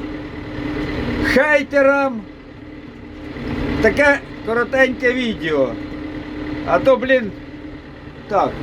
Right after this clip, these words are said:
що це таке? Моргає вже спереді, блін. Ну яке я тільки, я ж говорю, вже тільки що молнія була спереді.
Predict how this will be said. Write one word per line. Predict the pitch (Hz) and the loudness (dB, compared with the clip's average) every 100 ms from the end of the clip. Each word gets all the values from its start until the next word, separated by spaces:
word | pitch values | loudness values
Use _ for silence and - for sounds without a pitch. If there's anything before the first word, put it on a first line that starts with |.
| - - | -4 4
що | 285 | 6
це | 240 | 6
таке? | 247 226 156 202 139 143 | 2 0 4 4 4 4
Моргає | 254 247 302 311 262 220 | 4 6 6 6 4 2
вже | 185 226 | -2 -4
спереді, | - 247 233 180 156 143 147 | -4 0 2 0 -2 -8 -6
блін. | 202 240 269 226 196 160 135 - - - - - - 247 | -6 4 6 6 4 -4 -12 -12 -12 -14 -12 -12 -8 -2
Ну | 285 | 2
яке | 294 302 - 330 311 | 4 2 2 0 6
я | 277 | 6
тільки, | 262 277 277 | 6 0 4
я | 277 247 | 4 4
ж | - 196 | 2 2
говорю, | 240 285 269 233 | 4 6 6 4
вже | 269 | 2
тільки | 285 - - | 2 0 0
що | 285 | 2
молнія | 320 294 240 208 214 | 6 6 6 2 0
була | 196 208 202 | 2 2 0
спереді. | - 214 175 147 135 117 120 | 0 0 2 2 -2 -4 -8